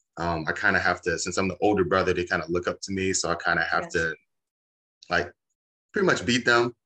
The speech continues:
Speaker 1: um, <laughs>
Speaker 2: <laughs>
Speaker 1: just, just, just to stay ahead of the curve with them. Um, but a lot of it is, is practice and just experience. So,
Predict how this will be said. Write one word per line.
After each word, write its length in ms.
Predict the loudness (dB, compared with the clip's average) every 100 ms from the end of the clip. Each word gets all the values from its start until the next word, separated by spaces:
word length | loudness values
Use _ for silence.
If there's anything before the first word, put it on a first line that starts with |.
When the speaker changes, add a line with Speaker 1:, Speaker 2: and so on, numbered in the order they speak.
| _
Speaker 1:
um, 360 | 2 4 4 2
<laughs> 80 | 0
Speaker 2:
<laughs> 420 | 0 4 2 2
Speaker 1:
just, 180 | 0 -2
just, 200 | -6 -6
just 160 | -4 -4
to 60 | -4
stay 320 | 0 4 4
ahead 180 | 4 0
of 80 | -4
the 60 |
curve 260 | -4 -2 -2
with 140 | -4
them. 240 | -4 -4 -6 _ _ _ -4
Um, 360 | 0 0 -2 -6 -20 -20 -20 -10 2
but 180 | 4 6
a 80 |
lot 260 | 4 4 2
of 60 | 2
it 100 | 2
is, 480 | 4 4 2 -2 -10
is 160 | -8 -8
practice 540 | -2 0 2 0 0
and 100 | -4
just 300 | -6 -8 -6
experience. 720 | -8 -8 -4 -2 -2 -4 -4
So, 440 | -2 0 2 0